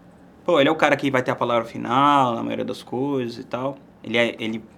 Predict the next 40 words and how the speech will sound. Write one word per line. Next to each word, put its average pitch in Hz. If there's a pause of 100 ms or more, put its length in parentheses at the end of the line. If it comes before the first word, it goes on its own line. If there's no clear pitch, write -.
(140)
ajuda 117
muito 123
na 113
estratégia, 117
né? 123 (960)
Mas 123
eu, 139
eu 127
vejo 131
assim, 131
eu 123
faço 143
essa 139
parte 131 (120)
da 131
visão, 135
assim, 110
né? 123
Ah, 143
pra 123
onde 147
que 160
a -
gente 139
vai, 123
com 123
quem 131
a -
gente 143
vai 139
fazer 131
negócio, 120
que -
tipo 127
de 131
negócio 127
a 127
gente 117
vai 131
fazer. 120